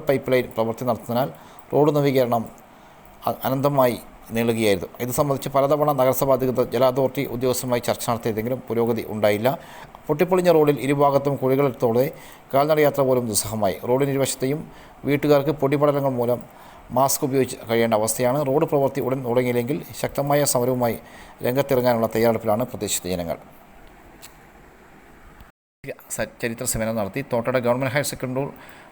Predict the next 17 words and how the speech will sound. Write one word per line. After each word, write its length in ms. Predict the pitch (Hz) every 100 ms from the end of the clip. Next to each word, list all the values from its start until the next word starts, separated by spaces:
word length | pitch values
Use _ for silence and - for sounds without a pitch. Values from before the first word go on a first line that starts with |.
| -
സ്കൂൾ 180 | - 147 127
വിദ്യാരംഗ 360 | 117 135 135 135
കലാസാഹിത്യ 460 | 123 123 131 120 123
വേദി 160 | 120 135 147
പ്രാദേശിക 340 | 113 120 -
ചരിത്ര 180 | 120 113 -
സെമിനാർ 200 | 120 107
സംഘടിപ്പിച്ചു. 380 | 110 107 101 120 127
സത്യൻ 220 | 113 127 110
എടക്കാട് 260 | 110 113 110
ഉദ്ഘാടനം 260 | 101 101 98
ചെയ്തു. 140 | 110 113
ഹെഡ്മാസ്റ്റർ 360 | 110 117 113 - 110
എ 20 | -
കെ 60 | 110
മുഹമ്മദ് 320 | 101 117 117 123
അഷ്റഫ് 320 | - 135 -